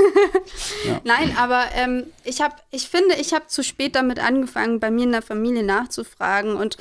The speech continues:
Speaker 2: vielleicht ist es auch, ähm, äh, um jetzt auch noch mal kurz was Persönliches zu sagen, ähm, eine, eine Sache von, von Menschen mit Migrationsgeschichte, die, ähm, in ein anderes,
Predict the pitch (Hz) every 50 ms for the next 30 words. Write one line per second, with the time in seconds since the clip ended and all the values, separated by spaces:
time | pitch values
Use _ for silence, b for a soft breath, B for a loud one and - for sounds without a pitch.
0 | B B B B _ - - 254 240 247 269 330 330 - - 254 - 277 262 254
1 | - - 214 233 247 - - 214 214 220 226 226 226 214 208 - - - 208 214
2 | 214 214 214 208 196 - - - 190 - - 202 214 208 208 208 208 - - -
3 | 196 202 208 202 202 190 185 185 185 - 190 185 - - 190 185 - - 180 190
4 | 202 226 233 202 - - 202 196 - - 220 208 214 196 202 220 220 B B B
5 | B B B - 240 240 233 226 - 214 226 233 226 214 - - 202 180 214 233
6 | 233 226 202 233 - - 226 220 - 226 220 220 220 202 - - 233 214 214 214
7 | 202 - 214 226 233 - 247 226 220 214 - - 226 - - - 220 208 - -
8 | 220 240 254 247 - - 233 - - - 262 254 - - - 233 233 233 b b
9 | b b b b b b - 214 220 240 240 233 233 226 208 - - 214 214 220
10 | 220 220 220 269 - _ _ _ - 220 220 - 202 214 208 - - 220 233 233
11 | 214 214 208 -